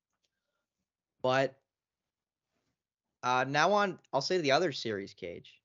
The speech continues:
So you talked about the Aces. I wanna mention you said three straight playoff games with thirty points or more, which he does, which, which she does, pardon me, A'ja Wilson. Thirty-eight, thirty-four, and thirty in their last, her last three games. If you include regular season, Cage,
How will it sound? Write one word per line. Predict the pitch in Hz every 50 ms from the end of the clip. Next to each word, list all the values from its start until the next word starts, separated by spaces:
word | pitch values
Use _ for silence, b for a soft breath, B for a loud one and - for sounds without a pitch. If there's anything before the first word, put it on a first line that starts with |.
| _
So | - - 117
you | 117 117
talked | 165 160 165 175 -
about | 170 165 156 143 -
the | 143 117 127
Aces. | 135 127 120 - 113 117 120
I | 117
wanna | 107 113 120 120 117
mention | 120 120 123 - 110
you | 113 120
said | 117 135 110 104 - -
three | - 135 139 139
straight | 139 139 - 131 123 123 - -
playoff | - 127 127 117 117 117 -
games | - 117 117 113
with | 107 -
thirty | - - 135 123 120 117 117
points | - 123 113 110 107 107 -
or | 104
more, | 104 101 107 107 117 117 110 98 95 95 135 - _ _ _ _ _ _ -
which | - 127 117 117 -
he | - 120
does, | 117 101 135 120 107 98 113 139 - - - - _ -
which, | 117 117 113 107
which | 123 120 117 120
she | - - 143 135
does, | 127 104 98
pardon | - - 104 95 95 98
me, | 95 98 98 104
A'ja | 104 -
Wilson. | 101 104 98 95 98 - 95 101 131 - _ _ _ _ _ _ _ _ _ - -
Thirty-eight, | 147 143 131 131 123 123 123 120 107 - -
thirty-four, | - 135 123 120 117 120 - 123 117 120 110
and | 107 101
thirty | - _ - 143 135 127 113 104
in | 101
their | 101 101
last, | 95 98 98 98 101 - - - -
her | 113 110
last | 107 104 98 98 - -
three | 107 98 101
games. | 98 95 92 92 - 117 - - _ _ B B B B B B
If | - 139 -
you | 135 131
include | 127 - - 185 208 165
regular | 147 156 165 175 170 185 185 156
season, | 135 - - 139 135 131 120 113
Cage, | - - 107 104 104 107 104 -